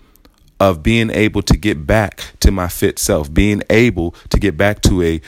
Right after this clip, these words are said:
fitness routine because I've already created the mental imagery. The mental power is, I mean, the mental picture is powerful. Okay? So listen to what Jessica says. She says,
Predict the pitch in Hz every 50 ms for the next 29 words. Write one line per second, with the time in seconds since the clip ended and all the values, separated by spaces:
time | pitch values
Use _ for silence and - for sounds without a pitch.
0 | - _ - - 123 - - 98 95 - - 92 90 85 - - 131 120 104 92
1 | 85 76 92 - - 107 104 87 - - - 98 95 92 82 - _ - 95 104
2 | 104 104 104 98 101 95 90 92 87 - - 101 95 90 95 92 92 87 90 80
3 | - 80 78 80 85 90 87 - - 85 - - 87 87 80 71 - 71 65 67
4 | 71 - 76 78 85 90 95 98 104 110 - - 107 107 _ - - 110 107 107
5 | 95 85 82 73 - - 80 80 73 - - - - - - 95 92 90 82 85
6 | 85 90 98 110 117 - - 127 123 110 - - - - - - _ - - -
7 | - - - 98 85 - _ - 90 - - - - - - 120 117 110 101 78
8 | 69 - - - - - - _ _ _ _ _ _ _ _ _ _ _ _ -
9 | _ _ _ _ _ _ _ _ _ _ _ _ _ _ - - - 90 98 101
10 | 107 _ _ _ _ - - 101 107 127 123 131 135 127 117 110 117 110 - 101
11 | 101 101 - 104 90 78 - - 120 147 147 - - 135 107 78 67 76 - -
12 | -